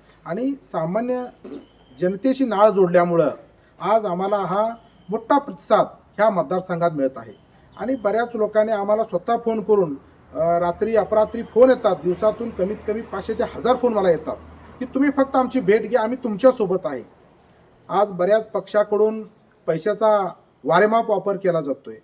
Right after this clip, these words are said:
लोकांना पैशाचं आमिष दाखवलं जातंय, परंतु स्वतः जनता आम्हाला येऊन सांगत आहे की "बाबा आम्ही तशा कोणत्याही आमिषाला आम्ही बळी पडणार नाही,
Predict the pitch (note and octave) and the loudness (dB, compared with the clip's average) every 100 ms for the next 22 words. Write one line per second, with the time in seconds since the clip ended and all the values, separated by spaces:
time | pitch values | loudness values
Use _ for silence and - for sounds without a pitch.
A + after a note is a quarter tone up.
0 | _ E3 F3 G3 G3+ G3 E3+ G#3 G#3 E3+ | _ -2 -2 -2 -4 -4 -4 -4 -4 -4
1 | A3+ A3 G3+ G3+ G3 F3 F3 D3 C3 - | -2 0 0 0 2 0 -2 -6 -10 -14
2 | _ _ G#3 A#3+ B3 C4+ A3 G3 B3 A#3 | _ _ 2 2 0 -4 -2 0 0 2
3 | G#3 G3 C4+ C4 C4 B3+ B3 A#3 G#3+ A3 | 0 0 2 4 6 4 2 -2 0 2
4 | G#3+ G3 C#3 - _ _ A3+ A#3 A#3+ A3+ | 4 4 2 -4 _ _ -2 0 0 0
5 | B3+ D#4+ C4 A#3+ G#3 F#3+ B3 C4 C4 E3+ | 0 0 0 -2 -2 4 4 6 2 0
6 | G3+ G#3 A3+ A3 A3 D#3 G#3+ C4 F#3+ F3+ | -4 0 0 0 0 2 2 2 2 2
7 | E3 D#3 F3+ | 0 0 -4